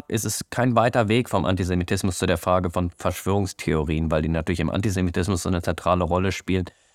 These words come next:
und diese Idee, ähm, vielleicht auch einen Blickwinkel erlaubt auf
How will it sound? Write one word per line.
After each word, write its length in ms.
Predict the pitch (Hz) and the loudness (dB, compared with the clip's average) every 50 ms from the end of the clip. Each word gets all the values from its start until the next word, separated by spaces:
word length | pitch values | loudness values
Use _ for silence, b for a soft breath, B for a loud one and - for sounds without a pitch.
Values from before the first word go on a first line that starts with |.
| b b b b b b b _ _ _ | b b b b b b b _ _ _
und 180 | - 98 90 95 | -2 0 0 0
diese 200 | 95 85 87 95 | 0 2 0 0
Idee, 760 | - - 95 92 85 - 98 98 101 107 113 113 101 95 - - _ _ _ _ _ _ _ _ | 0 0 -2 -2 0 0 2 2 4 4 4 2 2 0 -4 -10 _ _ _ _ _ _ _ _
ähm, 400 | - 101 98 92 92 92 87 95 - _ _ _ | 0 2 2 4 2 2 -2 -4 -6 _ _ _
vielleicht 360 | - - 92 87 90 87 - - | -4 0 0 2 2 0 0 0
auch 180 | 87 87 - | 0 0 0
einen 200 | 90 82 73 - - - _ _ _ _ _ _ _ _ _ _ _ _ _ _ _ _ | -2 -4 -4 -4 -8 -14 _ _ _ _ _ _ _ _ _ _ _ _ _ _ _ _
Blickwinkel 800 | - 95 117 113 - - 107 101 104 101 - 104 95 95 87 - - - _ _ _ | -2 0 0 0 0 0 0 0 2 2 2 2 2 2 0 -4 -8 -14 _ _ _
erlaubt 560 | - 92 85 82 82 82 90 87 - _ - - - | -2 0 2 4 4 4 4 2 -2 _ -14 -8 -2
auf 540 | - 82 87 92 92 - - - - - - | 0 2 2 2 0 -2 -8 -14 -20 -20 -20